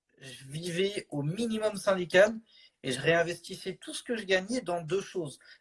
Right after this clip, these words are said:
La première, c'était du matériel et, euh, et des V S T, donc des instruments virtuels, pour pouvoir très vite monter en qualité de son et, euh, et, et du coup développer ma créativité parce que, euh, les Américains disent « Sound is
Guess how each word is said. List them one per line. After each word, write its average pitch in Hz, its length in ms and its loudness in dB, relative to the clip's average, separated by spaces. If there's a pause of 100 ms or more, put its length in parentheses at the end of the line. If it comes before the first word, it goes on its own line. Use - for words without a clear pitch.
La 143 120 6
première, 202 420 -2
c'était 160 500 -8
du 139 160 -8
matériel 156 840 2
et, 143 280 -6
euh, 123 220 -4 (160)
et 131 100 -8
des 127 120 -4
V 123 120 0
S 120 140 -2
T, 240 220 -6 (240)
donc 123 80 -12
des 123 200 -2
instruments 143 420 -2
virtuels, 151 480 0 (440)
pour - 180 -8
pouvoir 170 400 4
très - 200 -6
vite 202 380 -10
monter 185 420 0
en 190 140 2
qualité 151 400 2
de 147 60 -8
son 185 280 -2 (400)
et, 156 320 4
euh, 127 460 6 (260)
et, 139 280 -6
et 131 40 -2
du 135 160 -12
coup - 140 -8
développer 151 380 2
ma 147 120 6
créativité 151 560 -2
parce 160 200 -6
que, 160 200 -4 (300)
euh, 107 100 -6
les 147 180 2
Américains 156 420 0
disent « 165 380 -8
Sound 185 380 -4
is 151 240 -6